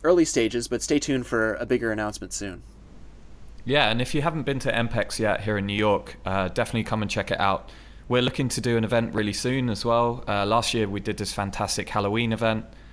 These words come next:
Speaker 2: Uh, this year we won't be dressed up or doing a Halloween thing, but we are gonna be doing an event by, uh, before the end of the year. So definitely check it out on our website.
Speaker 1: Cool. So, um, Chris, for the benefit of our listeners, what do you,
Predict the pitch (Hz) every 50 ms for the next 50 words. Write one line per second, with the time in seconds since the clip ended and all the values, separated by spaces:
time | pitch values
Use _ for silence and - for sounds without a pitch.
0 | - - - - 98 98 98 98 92 90 127 127 - - 135 123 123 123 120 107
1 | 101 107 110 104 117 120 117 - - 104 95 113 107 98 - - 127 127 131 -
2 | - 131 - - - 110 107 104 98 - 107 104 104 101 113 123 123 113 - -
3 | 127 120 120 117 117 113 - - - - - - - - 113 - 113 113 113 113
4 | 113 113 117 107 104 95 - - - 107 95 110 110 104 101 101 101 98 101 95
5 | - 101 101 98 95 - - 98 98 95 95 98 95 92 92 90 87 - 104 95
6 | - 101 98 92 98 95 92 92 92 85 92 92 95 95 90 87 - - 92 90
7 | - 110 104 - 117 107 107 - 101 95 - - - 107 101 98 - 104 101 95
8 | 92 98 95 - - - 90 - - - - - - - - - - - - -
9 | - - - - - - 147 160 185 - - - - - - - - - - -
10 | - - - - 202 202 202 214 214 214 214 214 202 190 - - - 285 233 123
11 | - - - - - - - - - - - - - - - - - 185 185 208
12 | - 233 220 214 214 208 190 180 165 156 156 165 185 - - 117 107 110 117 -
13 | - - - 185 226 233 220 214 196 180 160 151 143 -